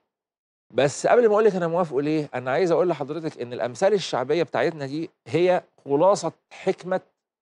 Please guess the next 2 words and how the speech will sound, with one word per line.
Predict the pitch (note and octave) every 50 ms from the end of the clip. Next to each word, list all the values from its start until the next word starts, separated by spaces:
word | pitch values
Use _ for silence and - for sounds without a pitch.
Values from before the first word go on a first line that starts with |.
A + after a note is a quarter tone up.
| _ _ - A#2
وتجارب | A#2 A#2 - B2+ A#2 B2 D#3 E3+ F3+ F#3 F#3+ E3 C#3 B2 _ _ _ _ _ _ _ _ _ _ _ _ _ _ _ _ _ _ - - _ _
شعب | - - - - G3+ F#3+ E3 A#2+